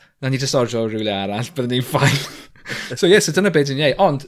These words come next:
'dyn ni'n lwcus iawn, o-, o-, oherwydd 'dyn ni'n byw yn Llundain,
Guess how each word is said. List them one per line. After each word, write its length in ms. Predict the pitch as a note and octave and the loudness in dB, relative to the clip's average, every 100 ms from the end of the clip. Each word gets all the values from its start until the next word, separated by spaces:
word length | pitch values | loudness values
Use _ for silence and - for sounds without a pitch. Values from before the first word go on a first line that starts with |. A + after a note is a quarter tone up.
| - | -4
'dyn 140 | D#3+ | -2
ni'n 160 | G#3 F3+ | 0 0
lwcus 300 | D3 B2 - | -2 -4 -4
iawn, 280 | C3 G2+ G2+ | -4 -4 -6
o-, 140 | C#3 | -8
o-, 260 | C#3+ B2+ A#2+ | -8 -10 -8
oherwydd 400 | - E3 F#3+ - | -6 -4 -4 -6
'dyn 120 | G#2 | -10
ni'n 100 | G2+ | -8
byw 240 | A2 G#2 G#2 - - _ | -4 -4 -6 -14 -20 _
yn 120 | B2 G#2 | -10 -8
Llundain, 520 | B2+ C3 G2+ E2 | -6 -6 -6 -10